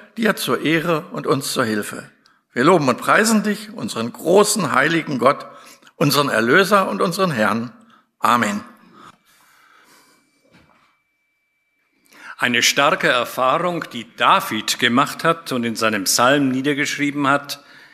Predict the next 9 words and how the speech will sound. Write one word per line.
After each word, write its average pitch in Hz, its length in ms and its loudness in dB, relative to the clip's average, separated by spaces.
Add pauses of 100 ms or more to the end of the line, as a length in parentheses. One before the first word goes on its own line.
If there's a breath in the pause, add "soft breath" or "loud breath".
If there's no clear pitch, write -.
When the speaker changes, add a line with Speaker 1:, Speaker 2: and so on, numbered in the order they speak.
(560 soft breath)
Speaker 2:
ist - 240 -4
heute 131 260 2
das 127 440 -2
Thema 135 580 -2
und 123 580 -8
der 135 200 -4
Text - 580 -4
für 127 200 -2
unsere 110 680 -2